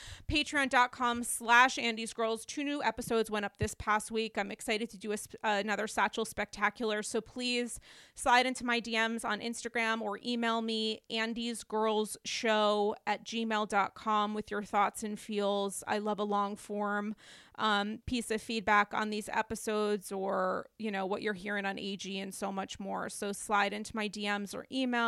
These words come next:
and let me know your thoughts. Um, and I just wanna close on one quick little thank you. Um, I was actually on the homepage of the New York Times this week, uh, for a campaign that I participated in about the lack of transparency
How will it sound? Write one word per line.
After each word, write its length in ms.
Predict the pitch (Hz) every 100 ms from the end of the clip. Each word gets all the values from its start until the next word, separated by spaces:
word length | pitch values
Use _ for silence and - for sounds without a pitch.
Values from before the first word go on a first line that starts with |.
| 220 208
and 180 | 214 208
let 140 | 214
me 140 | 233 233
know 140 | 220
your 220 | 202 202
thoughts. 540 | 196 208 202 202 - - - - - -
Um, 300 | 226 220 214
and 120 | - 233
I 80 |
just 200 | 233 262
wanna 180 | 269 254
close 320 | - 254 233 240
on 200 | 226 220
one 260 | 220 226
quick 400 | 226 - 233 233 - -
little 300 | 220 220 214
thank 460 | - 226 233 226
you. 380 | 214 214 208 196 -
Um, 380 | 208 196 202 202
I 80 | 233
was 120 | 226
actually 360 | 247 247 285 254
on 120 | 226
the 80 | 214
homepage 760 | - 226 240 233 226 226 202
of 220 | - 208
the 100 | 185
New 100 | 214
York 200 | 214 202 -
Times 480 | - 233 240 247
this 260 | - 208 -
week, 380 | 220 214 - - - - - _ _ _ 196
uh, 160 | 208
for 160 | - 254
a 60 | 233 _ _
campaign 520 | - 285 277 277 262
that 100 | 247
I 40 | 254
participated 720 | 254 240 247 254 226 233 220
in 100 | 220
about 200 | 220 214 233
the 60 |
lack 280 | 220 208 220
of 100 | 247
transparency 1000 | - 226 208 - 202 202 202 220 202 202